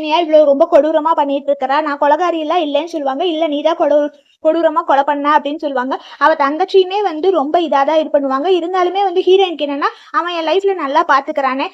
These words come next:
நான் வந்ததுக்கு அப்புறம் உயிரோட இருந்தேன்னா உன்கிட்ட உண்மை சொல்லணும்னு" ஹீரோயின் நினைச்சிருப்பாங்க. கரெக்டா அந்த நர்ஸ் எல்லாமே வந்துருவாங்க தான்.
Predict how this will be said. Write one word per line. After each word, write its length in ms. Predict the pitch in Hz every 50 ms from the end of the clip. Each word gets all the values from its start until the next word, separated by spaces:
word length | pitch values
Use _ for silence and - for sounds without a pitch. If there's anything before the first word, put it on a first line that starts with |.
| - _ -
நான் 180 | 320 330 330
வந்ததுக்கு 340 | 302 302 320 359 381 370 311
அப்புறம் 220 | - 320 392 415 381 320 302
உயிரோட 320 | 320 330 349 359 381 392 381
இருந்தேன்னா 300 | 370 311 285 285 403 403
உன்கிட்ட 300 | 339 311 320 330 359 381
உண்மை 260 | 349 320 320 349 381
சொல்லணும்னு" 400 | 381 - 320 302 285 311 392 370
ஹீரோயின் 380 | 311 349 370 370 359 339 311 294
நினைச்சிருப்பாங்க. 480 | 277 294 294 349 330 - 311 294 302 320
கரெக்டா 300 | 320 - 392 392 - 466
அந்த 160 | 466 453 403 359
நர்ஸ் 260 | 339 359 392 392 403
எல்லாமே 300 | 392 381 359 370 392 415
வந்துருவாங்க 560 | 359 302 277 269 330 339 311 302 285 277 277 262
தான். 180 | 269 285 294